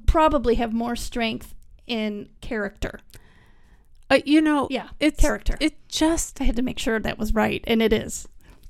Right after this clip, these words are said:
Speaker 2: blows my mind.
Speaker 1: I know.
Speaker 2: If you're middle-aged and ugly,
Speaker 1: Ugly, and
Speaker 2: then
Speaker 1: then
Speaker 2: you come on over here.
Speaker 1: And then, can you imagine selecting you're ugly? You're, you're
Speaker 2: <laughs>
Speaker 1: borderline. <laughs>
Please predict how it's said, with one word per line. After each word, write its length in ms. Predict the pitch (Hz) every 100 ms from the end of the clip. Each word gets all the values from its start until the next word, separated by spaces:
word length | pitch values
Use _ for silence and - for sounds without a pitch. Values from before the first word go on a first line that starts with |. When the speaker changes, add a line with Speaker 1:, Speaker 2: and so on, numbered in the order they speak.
| -
Speaker 2:
blows 520 | 247 240 233 262 269
my 300 | 220 214 202
mind. 420 | 190 180 226 220
Speaker 1:
I 120 | 247
know. 460 | 247 240 339 269 220 - - - -
Speaker 2:
If 240 | 240 214 214
you're 240 | 247 233
middle-aged 760 | 240 311 480 480 381 359 320 302
and 160 | 247 202
ugly, 260 | 233 220 269
Speaker 1:
Ugly, 260 | 185 - 175
and 120 | 294
Speaker 2:
then 80 | 339
Speaker 1:
then 120 | 220
Speaker 2:
you 160 | 247 330
come 180 | 339 320
on 140 | 277
over 180 | 247 220
here. 460 | 240 208 180 175 -
Speaker 1:
And 140 | 294 330
then, 260 | 403 381 - - - - 269
can 140 | 392
you 100 | 415
imagine 440 | 415 233 262 302
selecting 600 | 311 269 240 220 - 254 220
you're 200 | 208 208
ugly? 440 | 202 226 226 226
You're, 840 | 330 494 494 453 440 440 453 440 440
you're 180 | 415 302
Speaker 2:
<laughs> 60 | -
Speaker 1:
borderline. 1200 | 214 226 254 240 208 196 190 196 196 202 220 220
<laughs> 60 | 294